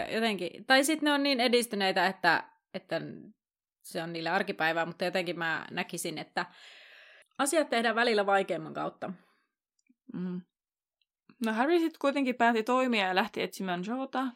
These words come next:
Speaker 2: ja hän löysikin tämän saapumasta pimeyden voimilta suojatun sen tunnilta. Harry raivostui mielessään, kun Sean ympärillä tytöt alkoivat kikattaa.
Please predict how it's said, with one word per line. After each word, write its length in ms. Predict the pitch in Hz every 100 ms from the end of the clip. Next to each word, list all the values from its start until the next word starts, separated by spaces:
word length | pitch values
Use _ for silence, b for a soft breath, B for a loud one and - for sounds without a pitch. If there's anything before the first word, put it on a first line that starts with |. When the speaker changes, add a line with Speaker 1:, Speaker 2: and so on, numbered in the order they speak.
| _ -
Speaker 2:
ja 140 | 196
hän 180 | 220 202
löysikin 420 | 233 294 269 247
tämän 300 | 226 214 208
saapumasta 580 | 208 208 202 185 202 -
pimeyden 440 | 190 190 185 165 170
voimilta 300 | 170 165 185
suojatun 420 | 175 160 - 170
sen 180 | 165 165
tunnilta. 560 | 175 175 202 226 - - -
Harry 260 | - 220
raivostui 580 | 214 208 254 226 - 185
mielessään, 560 | 185 196 180 180 180 175
kun 200 | 180 180
Sean 300 | 196 190 185
ympärillä 400 | 180 175 170 175
tytöt 320 | 185 185 190
alkoivat 360 | - - 143 - -
kikattaa. 800 | 190 - 208 - - 240 294